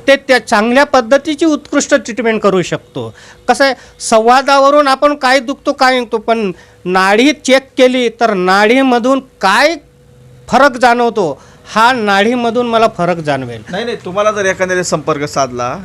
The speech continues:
Speaker 2: सांगितलं की मला ॲसिडिटी होते किंवा कंबर दुखते, तर त्या संदर्भात एखादा म्हणला, "दवाई पाठवा", तर तुम्ही तसं पाठवू शकता का?
Speaker 1: बिलकुल पाठवू शकतो. ऑनलाइन सिस्टीमने तुम्हाला औषधी उपलब्ध होऊ
Speaker 2: अच्छा,
Speaker 1: शकेल.
Speaker 2: औषध-, त्याची प्रोसेस काय असेल?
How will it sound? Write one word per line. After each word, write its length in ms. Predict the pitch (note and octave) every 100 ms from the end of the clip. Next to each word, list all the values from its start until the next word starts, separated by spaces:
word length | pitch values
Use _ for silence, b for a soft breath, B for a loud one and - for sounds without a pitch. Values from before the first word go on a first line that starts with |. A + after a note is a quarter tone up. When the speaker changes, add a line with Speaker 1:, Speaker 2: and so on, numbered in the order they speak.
| E3+
Speaker 2:
सांगितलं 500 | D#3+ E3+ F3+ F3 D#3+
की 160 | E3+ F3+
मला 220 | F3 E3+
ॲसिडिटी 440 | D#3+ D#3 D#3+ C#3+
होते 220 | D#3 C3 D3
किंवा 260 | D#3+ D#3+
कंबर 360 | D3+ E3 D#3 D#3
दुखते, 400 | D3 - D3 C#3+ - B -
तर 40 | F3
त्या 120 | A3 A3+
संदर्भात 480 | A3+ A3+ A3+ A3
एखादा 260 | G#3+ G#3+ G3+
म्हणला, 220 | G3 F#3+
"दवाई 240 | F3 F3 F3
पाठवा", 400 | F3+ E3+ D#3+ - E3
तर 40 |
तुम्ही 240 | - F#3+
तसं 140 | G3 G#3+
पाठवू 260 | - F#3
शकता 300 | F3 - -
का? 120 | B2+ -
Speaker 1:
बिलकुल 340 | A#3 B3 C4
पाठवू 440 | B3+ F#3+ F3+ G3+ F#3+
शकतो. 360 | F3+ - -
ऑनलाइन 420 | F3 G3+ A3 A3+
सिस्टीमने 600 | A3 G#3+ - A3+ A3 A3
तुम्हाला 480 | A3 G3+ G3 F#3+ G3+
औषधी 380 | F3 - F#3 F#3
उपलब्ध 480 | F3+ D#3+ E3+ E3+ E3+
होऊ 220 | C#3+ C3+
Speaker 2:
अच्छा, 260 | D3+ - G3+
Speaker 1:
शकेल. 220 | G3+ D3+
Speaker 2:
औषध-, 160 | -
त्याची 200 | - F3+
प्रोसेस 420 | - G3+ G#3 G#3+ -
काय 180 | F3
असेल? 260 | D3 -